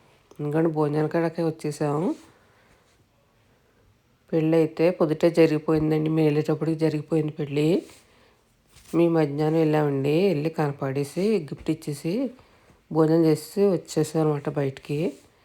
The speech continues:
వాళ్ళు కూడా సరే గిఫ్ట్లు ఇచ్చారండి వచ్చిన వాళ్ళందరికీ. వర్షం పడుతుందండి అక్కడ బాగాను. మేము లోనకి వెళ్ళేటప్పటికి వర్షం వచ్చేసింది. ఇంటి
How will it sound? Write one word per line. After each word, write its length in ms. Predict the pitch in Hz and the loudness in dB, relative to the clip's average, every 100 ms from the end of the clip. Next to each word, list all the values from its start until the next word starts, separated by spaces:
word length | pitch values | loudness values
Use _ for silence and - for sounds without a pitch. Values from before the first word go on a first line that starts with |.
| _ _ _ _ _ _ _ _ - | _ _ _ _ _ _ _ _ -8
వాళ్ళు 220 | 156 156 160 | 0 2 2
కూడా 200 | 165 160 170 | 4 4 2
సరే 280 | - 160 151 143 | 0 0 0 -2
గిఫ్ట్లు 300 | 151 - 160 | -4 -4 -10
ఇచ్చారండి 380 | - 160 156 156 | -2 0 2 0
వచ్చిన 160 | 151 | 0
వాళ్ళందరికీ. 480 | 151 156 151 143 151 135 139 165 392 - _ _ - _ _ _ _ _ _ _ _ - - - - - - - 156 | 0 0 -2 -4 -4 -2 0 2 0 -2 _ _ -20 _ _ _ _ _ _ _ _ -20 -6 -2 0 0 -2 0 2
వర్షం 300 | 160 160 180 185 | 2 2 0 2
పడుతుందండి 520 | 175 175 165 165 160 | 2 2 2 2 0
అక్కడ 180 | 156 156 | 0 0
బాగాను. 440 | 147 143 151 143 143 226 - _ _ _ _ _ _ 151 | 0 0 0 -2 -2 -4 -8 _ _ _ _ _ _ -2
మేము 260 | 160 160 156 151 156 | 2 2 2 0 0
లోనకి 280 | 156 156 160 | 2 2 2
వెళ్ళేటప్పటికి 520 | 165 160 170 165 151 214 | -2 0 -2 -2 -6 -2
వర్షం 260 | 175 - | -2 -2
వచ్చేసింది. 600 | 160 - 151 - 151 143 156 302 - _ _ _ _ | -6 -6 -8 -4 -4 -2 -2 -4 -8 _ _ _ _
ఇంటి 120 | 147 | -8